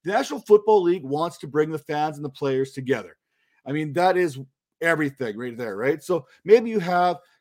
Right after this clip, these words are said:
kinda like the Fantasy Football Expo, maybe you have a few players leading different types of discussion groups and stuff like that.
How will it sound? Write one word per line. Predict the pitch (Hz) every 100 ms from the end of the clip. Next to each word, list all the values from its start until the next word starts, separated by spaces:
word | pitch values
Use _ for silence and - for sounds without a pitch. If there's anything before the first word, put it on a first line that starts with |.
| -
kinda | 220
like | 220
the | 190
Fantasy | - 208 202 190
Football | 196 185 190
Expo, | 170 170 - 160
maybe | 190 214
you |
have | 190
a |
few | - 208 196 - _ _
players | - 196 196 196 175
leading | 127 147 165 175 151
different | 160 170 143
types | 156 151
of |
discussion | 147 - 156 151 147
groups | 117 117 107 - _ _ _
and | 135 131
stuff | 156 147
like | 143 123
that. | 131 131